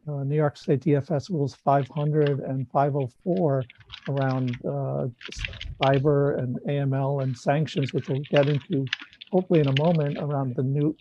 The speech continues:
F C P A, also creates a lot of, um,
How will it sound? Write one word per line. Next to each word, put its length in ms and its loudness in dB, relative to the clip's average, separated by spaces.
F 140 -2
C 220 -4
P 160 0
A, 140 2
also 380 0
creates 540 4
a 40 2
lot 320 4
of, 80 -2
um, 420 -2